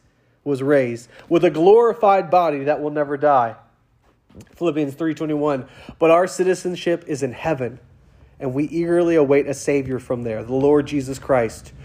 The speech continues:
who by his power will transform our lowly bodies to be like his glorious bodies." There is a healing coming for every saint in this church.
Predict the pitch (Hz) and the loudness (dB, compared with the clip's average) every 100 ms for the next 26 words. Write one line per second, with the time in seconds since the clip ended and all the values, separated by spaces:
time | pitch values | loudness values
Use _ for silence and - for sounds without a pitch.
0 | - - - 170 165 180 196 180 - 180 | -20 -14 -4 2 2 2 -2 -6 -2 2
1 | 175 165 139 151 147 165 151 - 170 180 | 4 4 2 0 -2 -2 -2 0 0 2
2 | 180 156 139 156 175 160 143 127 120 123 | 2 2 2 2 0 2 2 2 -2 -12
3 | - 131 139 139 131 131 190 147 120 123 | -14 -10 -4 0 -2 -2 -2 -2 -4 -8
4 | 123 120 123 - 120 110 - - - - | -8 -8 -12 -6 -6 -6 -16 -20 -20 -20
5 | - - - - - - - 143 165 185 | -20 -20 -20 -20 -20 -20 -10 0 2 2
6 | 170 160 190 180 151 147 156 151 135 143 | -2 0 0 2 0 -2 -4 -4 -4 -6
7 | 143 139 151 147 156 131 120 - _ _ | -4 -4 -4 -4 -2 -2 -4 -14 _ _
8 | _ - 131 131 131 - 143 110 - - | _ -10 -2 -2 -4 0 0 0 -4 -20